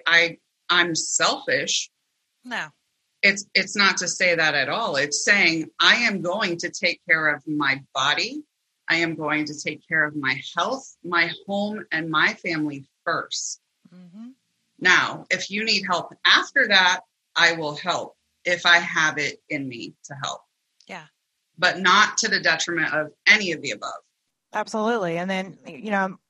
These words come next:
Speaker 2: I mentioned earlier before we went on that, you know, it, we almost act like we have to be martyrs to whatever we love.
Speaker 1: Yeah.
Speaker 2: And it doesn't have to be like that. And boundaries is how you keep it from being that. And, you know, I didn't do a good job of that. And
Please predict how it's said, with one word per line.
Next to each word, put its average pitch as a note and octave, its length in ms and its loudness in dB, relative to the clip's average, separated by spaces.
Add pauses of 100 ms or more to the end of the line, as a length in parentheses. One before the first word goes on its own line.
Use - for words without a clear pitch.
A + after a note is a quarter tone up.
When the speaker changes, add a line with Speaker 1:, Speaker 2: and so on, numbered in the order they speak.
(140)
Speaker 2:
I G#3 100 -2
mentioned G3 400 -4
earlier F3+ 460 2
before F3 240 -4
we F3 80 2
went F3+ 180 0
on F#3 280 2
that, E3+ 280 2 (460)
you G#3+ 120 -10
know, F3+ 320 -4 (340)
it, F#3+ 200 -6 (400)
we G#3 120 0
almost G#3+ 460 4
act F#3 180 0
like F#3 120 0
we F#3 80 0
have F#3 80 0
to F#3 80 -6
be F3 100 -4
martyrs E3 520 2
to F#3 100 -4
whatever E3+ 260 2
we D#3 120 -4
love. D3+ 380 0 (340)
Speaker 1:
Yeah. C4 100 -4
Speaker 2:
And F#3+ 80 0
it F#3+ 100 -2
doesn't A3+ 240 2
have G3 280 0
to F#3+ 80 -4
be F#3+ 140 0
like E3 220 0
that. C#3+ 200 -2
And F#3 160 -4
boundaries A#3 500 2
is A3+ 140 2
how G3+ 140 2
you G3 180 0
keep A#3+ 300 -2
it F3 120 0
from F#3 180 -2
being G#3+ 280 0
that. E3 160 2
And, F#3+ 240 -2
you A3+ 80 2
know, G3+ 60 4
I G3+ 100 2
didn't B3 240 2
do B3 160 4
a C#4 40 4
good E3+ 140 0
job D#3 160 2
of D#3 80 -2
that. D3+ 240 2 (460)
And G3+ 520 0